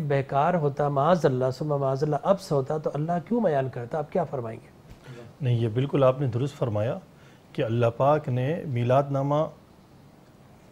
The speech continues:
Speaker 2: अम्बिया अलैहिस्सलातु वस्सलाम का जिक्र किया, जैसे हज़रत यहया का इन्होंने आयत पढ़ी, हज़रत ईसा अलैहिस्सलातु वस्सलाम की आयत पढ़ी, हज़रत मूसा अलैहिस्सलातु वस्सलाम की तो पैदाइश से पहले के हालात,
Speaker 1: सुभान अल्लाह।
Speaker 2: और फिर मूसा अलैहिस्सलातु वस्सलाम जिन हालात में पैदे हुए,
Speaker 1: सुभान
Speaker 2: पैदा हुए, फिर उनकी ज़िंदगी कैसे बढ़ी,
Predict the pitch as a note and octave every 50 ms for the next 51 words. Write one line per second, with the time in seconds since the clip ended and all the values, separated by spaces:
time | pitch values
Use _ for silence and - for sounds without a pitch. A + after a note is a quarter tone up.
0 | - - - - C3 B2 A2+ A#2+ B2+ C#3 C#3 C#3+ C#3 C#3 B2+ - D3 C#3+ C#3 -
1 | D3 B2+ - C#3 C3+ C#3 C#3+ C#3+ D3 C3+ A#2+ B2+ - D#3 C#3 C3+ - D#3+ C#3+ C3
2 | B2 A#2+ A2 A#2+ A#2+ A#2+ - A#2+ A#2 A#2 B2 A#2 A2+ A#2 A#2+ - - C#3 C3 C3
3 | B2+ C3 - - - C3+ A#2+ B2 B2 B2+ B2 B2 B2 A#2+ - - B2 B2 B2 B2+
4 | B2+ B2+ - - - - - A#2+ A#2+ A#2 B2+ B2 B2 A#2+ - D3+ C3+ B2+ C3 B2
5 | C#3 C3 C3 C3 A#2 - - B2+ B2+ B2+ B2+ B2 C3 A#2+ B2 B2 B2 - C3 B2
6 | B2 B2+ B2+ - - - - - - - - - C#3+ C#3+ C3 C3 B2 B2 C#3 C3+
7 | D3 E3 D#3 D3+ D3+ C3+ C#3 C3+ C#3 C3+ - C3+ B2 A2 - - B2 A#2 B2 C3
8 | C3 C3 B2+ B2+ D3+ C3 D3+ C#3+ B2 - A#2 A#2 A#2 A#2+ B2 C#3 B2+ - - C3+
9 | B2 - A2 A#2 A#2+ B2+ C#3 - E3 C#3 A#2 C3 B2+ B2+ B2+ B2+ C3 C#3+ C#3+ D3+
10 | D#3 D#3 D3+ C#3 B2 A2+ C3+ A#2+ - - C3+ C3+ C3+ C3 C3+ C#3 B2+ G#2+ D3 D3
11 | C#3+ C3+ B2+ C#3+ C3+ C3+ C#3+ B2 - C3 C#3 C3+ C3+ B2 C#3 C#3+ C3 A2+ A#2+ A#2+
12 | B2+ C3+ C#3+ C#3 - C#3+ C3 B2 - B2+ B2 A#2+ C3 C3+ C3+ C3+ C#3 C#3 C#3+ C#3
13 | - - D3+ C#3 C3+ B2+ B2 B2 C#3+ C#3 C3+ C3+ C#3 C#3+ C#3 C3 C3+ D3 D#3+ -
14 | F#3 D#3 D3+ D3 - D3+ B2+ B2+ C3+ C3 C3+ C3+ D3 C3+ - D3 B2 - D#3+ C#3
15 | A#2+ B2 B2+ D3 D3